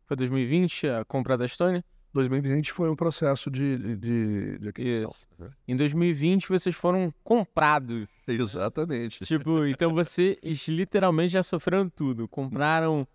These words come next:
Speaker 1: um monte e foram comprados.
Speaker 2: É.
Speaker 1: É, p-, pela, pela Estônia, né, que, que adquiriu vocês num-, numa compra que mexeu o mercado, foi super legal até de acompanhar.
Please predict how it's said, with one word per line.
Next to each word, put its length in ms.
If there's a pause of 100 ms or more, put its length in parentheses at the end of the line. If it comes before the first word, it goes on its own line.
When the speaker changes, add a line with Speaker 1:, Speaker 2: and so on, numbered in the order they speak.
(140)
Speaker 1:
um 160
monte 300
e 60
foram 240
comprados. 680 (220)
Speaker 2:
É. 240
Speaker 1:
É, 920 (300)
p-, 140 (140)
pela, 200
pela 260
Estônia, 580
né, 220
que, 260
que 140
adquiriu 440
vocês 560
num-, 160
numa 220
compra 500
que 240
mexeu 560
o 60
mercado, 580
foi 320
super 400
legal 260
até 180
de 100
acompanhar. 600